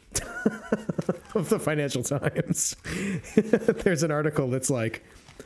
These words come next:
"Stimul-," the, the headline is, "Stimulus helps private equity deal making hit fresh highs."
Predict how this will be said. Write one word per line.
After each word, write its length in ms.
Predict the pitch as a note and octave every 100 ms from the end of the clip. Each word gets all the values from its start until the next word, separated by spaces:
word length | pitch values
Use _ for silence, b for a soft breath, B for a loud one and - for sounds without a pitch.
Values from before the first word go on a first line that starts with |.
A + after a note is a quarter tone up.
| B B B _ -
"Stimul-," 580 | - - D#3 E3 D#3
the, 200 | A#2+ B2+
the 80 | A#2+
headline 460 | A#2+ D3+ B2+ G#2+ F#2+
is, 200 | F#2+ - -
"Stimulus 540 | - D3+ D3+ C#3+ -
helps 240 | B2 A2+
private 420 | - - A#2+ A#2+ C3+
equity 360 | A#2 A#2+ G#2+
deal 220 | G#2 A2+
making 380 | A2 G2 F#2+ G2
hit 180 | E2 F#2
fresh 340 | - A2+ G2+ -
highs." 420 | G2 D2 D2